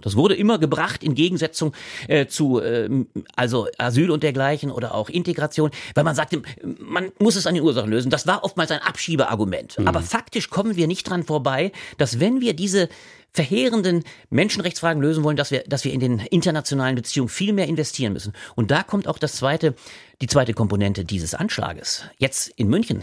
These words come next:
Speaker 1: zum Tragen. Wir dürfen ja die dramatische Lage in Nahost nicht vergessen. Die Tatsache, dass es vor dem, genau wie Sie sagten, vor dem israelitischen Konsulat stattfand, am Tage des Anschlags von zweiundsiebzig,
Speaker 2: Mhm.
Speaker 1: spricht sehr dafür,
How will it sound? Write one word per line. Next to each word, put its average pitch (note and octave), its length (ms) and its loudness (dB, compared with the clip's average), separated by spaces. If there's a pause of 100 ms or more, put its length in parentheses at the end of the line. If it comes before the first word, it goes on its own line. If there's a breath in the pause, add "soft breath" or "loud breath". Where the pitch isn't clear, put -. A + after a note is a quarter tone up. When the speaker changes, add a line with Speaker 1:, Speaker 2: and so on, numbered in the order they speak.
(120)
Speaker 1:
zum E2 160 -4
Tragen. - 300 -12 (600 soft breath)
Wir G2+ 120 2
dürfen A#2 260 4
ja G#2 360 4 (100)
die G#2+ 80 0
dramatische A2 680 0
Lage A2+ 320 0
in G#2+ 120 0
Nahost - 560 -2
nicht - 180 -4
vergessen. - 440 -8 (300)
Die - 120 4
Tatsache, F3 500 2
dass C#3 220 2
es - 120 -2
vor F#3 280 2
dem, G#3 100 2
genau C#3+ 260 2
wie C3+ 60 0
Sie B2 80 2
sagten, G#2 420 0
vor D3+ 140 0
dem C3 100 0
israelitischen A#2+ 760 -2
Konsulat G2 420 -2
stattfand, E3+ 480 -4
am D#3 240 0
Tage E3+ 380 -2
des C3+ 160 -4
Anschlags D#3 500 0
von C3 140 0
zweiundsiebzig, B2 680 -2
Speaker 2:
Mhm. F2 280 -2 (140)
Speaker 1:
spricht C3 300 0
sehr D3+ 260 6
dafür, F#3+ 480 0